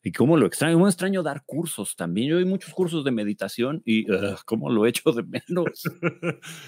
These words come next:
Speaker 2: Pues
Speaker 1: ¿No?
Speaker 2: también se da uno cuenta de que e-, ese dar curso es también salir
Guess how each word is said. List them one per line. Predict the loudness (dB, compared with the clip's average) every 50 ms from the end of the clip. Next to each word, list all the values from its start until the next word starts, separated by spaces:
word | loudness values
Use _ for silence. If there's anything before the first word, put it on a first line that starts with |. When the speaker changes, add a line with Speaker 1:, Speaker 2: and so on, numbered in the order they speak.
| -20 _ _
Speaker 2:
Pues | 2 4 6
Speaker 1:
¿No? | 6 6 6 6 6 4 2 -2 -10 -20 -20 -20 -20 _ _ _
Speaker 2:
también | -8 -4 -2 -2 -2 -2
se | -2 -4
da | -4 -2
uno | -2 -4 -4 -6
cuenta | -6 -8 -8 -8 -6 -8 -8
de | -8 -8
que | -10 -10 -10
e-, | -8 -8 -8 -10 -8 -8 -8
ese | -8 -8 -8 -8
dar | -6 -6 -6 -8 -8
curso | -10 -8 -8 -6 -6 -8 -10 -10 -10 -10 -10 -8
es | -8 -8 -10 -10 _
también | -10 -8 -6 -4 -4 -4 -6
salir | -6 -8 -10 -10 -8 -8 -10 -10 -12 -14